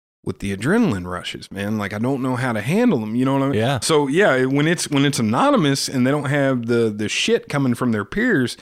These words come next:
Speaker 1: yeah, they know they got a problem, you know? Absolutely. And that problem actually gets even deeper than just damage to the person they're chasing. There was a study of three hundred Buffalo police officers, and they found that the stressors, all the stress and adrenaline rush,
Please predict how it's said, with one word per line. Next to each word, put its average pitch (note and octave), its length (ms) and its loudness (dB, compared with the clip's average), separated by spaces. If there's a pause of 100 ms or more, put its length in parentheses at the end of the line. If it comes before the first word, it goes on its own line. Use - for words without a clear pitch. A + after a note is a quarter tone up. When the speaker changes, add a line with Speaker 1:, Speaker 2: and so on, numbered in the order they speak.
(240)
Speaker 1:
yeah, F#3 160 0
they F#3 160 4
know A3+ 180 4
they G#3+ 140 4
got G#2 180 -2
a D#2+ 40 -8
problem, - 300 -8 (340)
you A2+ 120 0
know? D#3 300 -2
Absolutely. D3 640 -2 (260)
And D3+ 140 2
that B3+ 200 0
problem G3+ 480 0
actually C3 640 -2 (260)
gets D#3 220 0
even F#3 320 2
deeper C#3 600 0 (220)
than C#3 220 2
just D3 340 -2
damage C#3+ 540 0
to D3+ 100 -2
the A#2+ 100 -2
person B2 380 -2
they're G2 120 -4
chasing. F#3+ 580 -2
There B2+ 120 2
was C#3+ 180 0
a B2 60 -2
study E3 540 0 (380)
of A#2 240 2
three G#3+ 360 0
hundred F#3+ 360 2
Buffalo D#3+ 400 2
police C3+ 340 2
officers, G2+ 540 -4
and A2+ 200 -2
they F3 140 2
found F3 340 0
that - 120 -6
the - 60 -4
stressors, D#3+ 800 0
all D#3 160 2
the C#3 100 0
stress D3+ 480 0
and G#2+ 140 -4
adrenaline C3 580 0
rush, A#2+ 360 -2